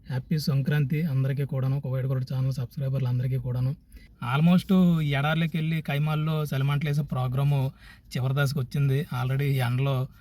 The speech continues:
ఇప్పుడు స్టార్ట్ అయినాయి. ఇంకా నైట్ టైము కొంచెం చల్లగా ఉండడం అయితే జరుగుతుంది.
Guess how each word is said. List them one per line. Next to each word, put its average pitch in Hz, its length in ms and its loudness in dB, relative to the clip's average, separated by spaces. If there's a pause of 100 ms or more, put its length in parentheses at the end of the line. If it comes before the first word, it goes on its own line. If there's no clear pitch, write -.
(240)
ఇప్పుడు 120 460 -2
స్టార్ట్ 127 300 -4
అయినాయి. 143 300 0 (400)
ఇంకా 143 120 -4
నైట్ 131 240 0
టైము 160 320 2
కొంచెం 139 560 -4
చల్లగా 131 260 -2
ఉండడం 139 280 0
అయితే 139 160 -2
జరుగుతుంది. 131 580 0